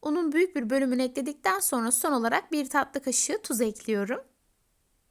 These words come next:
Hamur toparlanıp kıvamını alıncaya kadar bu şekilde karıştırıyorum. Sonrasında hamuru tezgaha alarak yoğurma işlemine tezgahta devam edeceğim.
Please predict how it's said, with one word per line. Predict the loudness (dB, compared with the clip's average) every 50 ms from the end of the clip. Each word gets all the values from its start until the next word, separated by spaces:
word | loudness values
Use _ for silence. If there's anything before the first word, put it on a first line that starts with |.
| _ _ _ _ _ _ _ _ _ _ -18 -16 -16 -16 -18 -20 _ _
Hamur | -4 -2 0 2 0 0
toparlanıp | 0 0 -2 2 6 6 6 6 6 4 0 -2 -4
kıvamını | -4 0 4 6 6 6 6 4 0 0
alıncaya | 2 2 4 4 2 2 2 0 0 -2
kadar | -2 -2 0 0 -2 -2 -2 -4
bu |
şekilde | -4 -2 -2 -2 -4 -2 -4 -4
karıştırıyorum. | -2 -4 -4 -2 -2 -2 -2 -2 -2 -2 -2 -4 -6 -6
Sonrasında | -6 -2 0 0 2 2 0 0 0 -2 -2
hamuru | -2 -2 -2 -4
tezgaha | -2 -2 -2 -2 0 0 0 0 2
alarak | 0 2 2 0 0 -2 0 0
yoğurma | 2 2 4 2 2 0
işlemine | -2 -2 -2 -2 -2 -2 -2 -4
tezgahta | -2 0 0 0 0 0 -2 -2 -2 -4 -2 0
devam | 0 0 2 0 0 0
edeceğim. | -2 -4 -4 -6 -4 -2 -2 -4 -4